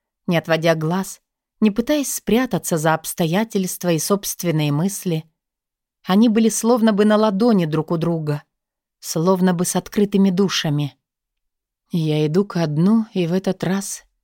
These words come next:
боюсь, никто не спасет меня. Эта ситуация из разряда «все или ничего» действительно смогла свести меня с ума.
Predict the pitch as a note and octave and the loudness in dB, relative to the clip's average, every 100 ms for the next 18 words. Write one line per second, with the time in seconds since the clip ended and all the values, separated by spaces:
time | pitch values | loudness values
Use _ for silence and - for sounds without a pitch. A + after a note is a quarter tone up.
0 | _ _ D#3+ F3 A3 - G3 G3 - - | _ _ 0 2 0 2 2 2 -2 0
1 | A#3 C#3+ - - - E3 D#3 D#3 D#3 D3+ | 0 0 -2 -4 -2 -2 -2 -2 0 0
2 | D3+ - _ _ _ _ _ _ _ F3 | -4 -8 _ _ _ _ _ _ _ -4
3 | D#3+ D3 D3+ D#3+ D3 C#3+ D#3 - D#3 D3 | -2 -4 -2 0 2 2 -2 -2 2 2
4 | D3 D#3 D#3 D3+ D#3 D#3 D#3 - D#3+ D#3 | 2 0 0 0 0 0 -2 -2 0 2
5 | D#3+ D#3+ D#3 - D3+ D#3 E3+ D#3+ D#3+ - | 2 0 -2 -4 -2 -2 -2 -2 -4 -6
6 | C#3+ F#3 G3+ F3 E3+ E3 - D#3+ D#3+ D#3+ | -2 -2 -2 -2 -2 -2 -2 -2 0 0
7 | F#3 F#3 - E3 - - F3 E3+ D#3+ - | 0 -2 -6 -8 -6 -2 0 0 -2 -4
8 | E3 D#3+ C#3+ C#3 | -2 -2 -2 -4